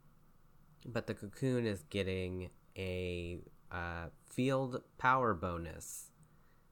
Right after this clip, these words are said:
from the forest. So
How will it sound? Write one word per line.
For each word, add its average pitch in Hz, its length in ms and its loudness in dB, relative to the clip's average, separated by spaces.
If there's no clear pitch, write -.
from 92 680 0
the 98 80 -4
forest. 95 800 2
So 95 400 -2